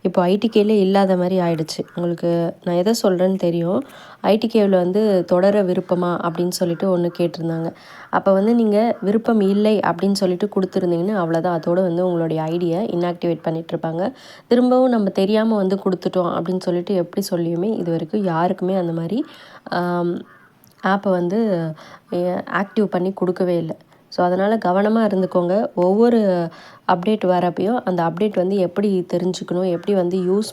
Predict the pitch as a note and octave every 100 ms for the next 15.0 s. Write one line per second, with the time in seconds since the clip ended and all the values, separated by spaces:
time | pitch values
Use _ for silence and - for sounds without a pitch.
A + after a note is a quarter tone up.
0 | - E3+ E3+ F3 G#3+ - - - F#3 F#3
1 | F3+ G3 A3+ A3+ G3 F#3+ F3 F3 F3+ E3+
2 | E3 F3+ F3 E3+ F3 C#4 - - - F3+
3 | F3+ F3 F3 - F#3 F3+ F#3+ G#3 G3+ F3+
4 | E3+ F3 F3+ G3+ - F#3+ G3 G3 A3 A3+
5 | - F3 E3 - F#3+ F3 E3+ B3 C#4 -
6 | - - F#3+ F#3 F3+ A#3+ - F3 F#3 F3
7 | E3+ F#3 G#3 G#3 F3+ G3 F#3+ E3+ E3+ E3+
8 | E3 F3+ - _ - F#3+ G3 F#3 E3+ G3+
9 | A3+ A3 G#3 F#3+ F3+ F#3 - B3+ D4 -
10 | - - - F#3+ F#3 F#3 F#3 F3+ F3+ F3+
11 | F#3 G#3 A#3 - - - _ _ _ -
12 | F#3+ F3+ G3+ A3 - F#3+ F3 F3 F#3 F#3
13 | E3+ F3+ F3 E3+ - - - - - _
14 | _ _ _ - - - F#3 F3 F3+ E3+